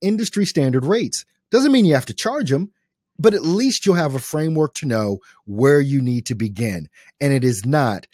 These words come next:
five or ten dollars to do a professional voiceover read.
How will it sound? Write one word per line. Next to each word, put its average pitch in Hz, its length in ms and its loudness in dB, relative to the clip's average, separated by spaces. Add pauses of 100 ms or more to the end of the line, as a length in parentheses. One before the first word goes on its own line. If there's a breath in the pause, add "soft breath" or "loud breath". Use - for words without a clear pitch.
(120)
five 117 640 -4
or 117 100 -4
ten 120 340 -4
dollars 101 520 -2 (300 soft breath)
to 143 100 0
do 107 540 2 (380)
a 110 380 2 (220)
professional 117 880 -2 (240)
voiceover 107 680 -2
read. 95 360 -4